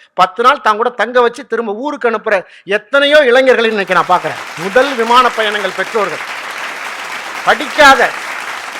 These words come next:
எழுபது வயசு, எண்பது வயசு பெற்றோர்களை, "இல்லப்பா, நான் போய் இப்ப என்ன வெளிநாட்டுல?" "இல்லம்மா, நான் இன்னைக்கு நல்லா இருக்கேன், வா, நீங்க வாங்க, பத்து நாள் என் கூட இருங்கன்னு" அப்பா அம்மாவை கொண்டாந்து விமானத்துல ஏத்தி கொண்டாந்து வெளிநாட்டுல தான் கூட இருக்க வச்சுட்டு அந்த சந்தோஷம் சொல்லி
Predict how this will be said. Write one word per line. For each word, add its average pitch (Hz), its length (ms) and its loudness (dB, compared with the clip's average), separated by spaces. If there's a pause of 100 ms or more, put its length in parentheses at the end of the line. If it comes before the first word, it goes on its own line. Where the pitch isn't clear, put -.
எழுபது 294 400 2
வயசு, 262 320 0
எண்பது 294 340 2
வயசு 269 260 -2
பெற்றோர்களை, 254 600 2 (460)
"இல்லப்பா, 185 340 -2
நான் 190 380 2
போய் 247 140 2
இப்ப 240 180 -4
என்ன 233 160 0
வெளிநாட்டுல?" 220 500 -2
"இல்லம்மா, 294 340 2 (420)
நான் 190 220 0
இன்னைக்கு 214 300 -4
நல்லா 302 200 4
இருக்கேன், 214 400 2
வா, 202 180 6 (680)
நீங்க 202 140 -2
வாங்க, 240 320 4
பத்து 208 280 -4
நாள் 269 160 2
என் 233 80 0
கூட 233 180 2
இருங்கன்னு" 202 280 -4
அப்பா 170 280 -2
அம்மாவை 214 240 0
கொண்டாந்து 202 420 -2
விமானத்துல 214 420 0 (280)
ஏத்தி 226 280 -6
கொண்டாந்து 202 320 -4
வெளிநாட்டுல 196 440 -2
தான் 190 200 -2
கூட 220 140 -4
இருக்க 226 320 -4
வச்சுட்டு 196 280 -6 (240)
அந்த 160 160 -10
சந்தோஷம் 247 560 -4
சொல்லி 247 200 -8